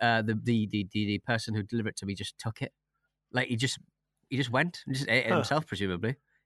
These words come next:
Speaker 1: It's, I mean,
Speaker 2: Oh,
Speaker 1: it was a
Speaker 2: really?
Speaker 1: substantial order.
Speaker 2: That's
Speaker 1: Maybe
Speaker 2: a
Speaker 1: it was his
Speaker 2: black
Speaker 1: last day
Speaker 2: mark
Speaker 1: on the job, and he
Speaker 2: against
Speaker 1: thought he
Speaker 2: his
Speaker 1: could
Speaker 2: name.
Speaker 1: get away. <laughs>
Speaker 2: That's like, I
Speaker 1: I
Speaker 2: mean,
Speaker 1: mean,
Speaker 2: come on.
Speaker 1: Oh, it, it, it would, it would have been too much for one person for, like, five days. It, you know, it, it was a substantial amount of food, but not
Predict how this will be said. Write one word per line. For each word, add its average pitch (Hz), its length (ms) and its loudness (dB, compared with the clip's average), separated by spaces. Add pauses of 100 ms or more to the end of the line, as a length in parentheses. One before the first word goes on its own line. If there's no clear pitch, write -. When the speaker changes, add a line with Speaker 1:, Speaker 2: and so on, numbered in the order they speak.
Speaker 1:
It's, - 160 -4
I 143 60 2
mean, 175 100 4
Speaker 2:
Oh, 247 80 8
Speaker 1:
it - 80 6
was 330 80 4
a 349 40 8
Speaker 2:
really? 359 120 8
Speaker 1:
substantial 214 500 4
order. 196 360 8 (200)
Speaker 2:
That's 285 120 6
Speaker 1:
Maybe 214 100 8
Speaker 2:
a - 20 8
Speaker 1:
it - 20 10
was 175 100 8
his 175 60 6
Speaker 2:
black 165 100 10
Speaker 1:
last 165 120 4
day 151 60 6
Speaker 2:
mark 156 120 8
Speaker 1:
on 156 60 4
the 147 80 6
job, 175 220 8
and 160 60 2
he 147 60 8
Speaker 2:
against 120 80 0
Speaker 1:
thought 151 200 6
he 151 60 6
Speaker 2:
his 113 60 2
Speaker 1:
could - 0 -
Speaker 2:
name. 151 180 6
Speaker 1:
get - 0 -
away. - 80 -6 (720)
<laughs> - 840 0
Speaker 2:
That's 285 240 6
like, 233 180 8
I 233 100 10
Speaker 1:
I 240 40 4
Speaker 2:
mean, 233 260 8
Speaker 1:
mean, - 80 2
Speaker 2:
come 233 240 6
on. 120 340 4 (1040)
Speaker 1:
Oh, 226 60 8
it, 262 220 4
it, - 160 2
it 254 200 8
would, 254 180 6
it 262 160 8
would 285 120 8
have 262 40 8
been 247 160 6
too 247 240 6
much 214 200 4
for 190 100 2
one 175 240 6
person 101 500 2 (420)
for, - 200 2
like, 151 160 4
five 131 320 6
days. 123 260 4
It, 226 140 6
you 240 80 2
know, 240 100 4
it, 190 180 6
it 196 160 4
was 190 100 4
a 180 40 4
substantial 202 420 4
amount 190 220 6
of 165 60 -4
food, 202 320 4
but 196 180 4
not 208 200 4